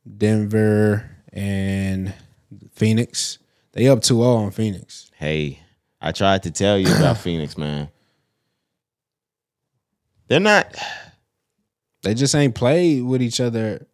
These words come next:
Speaker 1: enough. No homo. That sounds crazy.
Speaker 2: Yeah, you need to stop.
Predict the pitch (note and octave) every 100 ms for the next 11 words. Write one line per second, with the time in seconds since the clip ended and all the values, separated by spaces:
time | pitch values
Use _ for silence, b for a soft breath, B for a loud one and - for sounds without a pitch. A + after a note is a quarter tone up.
0 | A2 A2 A2 F#2+ A2 A#2 A#2 G2+ G2 -
1 | A#2 F#2+ - - - F2 F2+ - - D#2
2 | D2 C#2 E2 F2+ B1+ - C#2 C2 B1+ _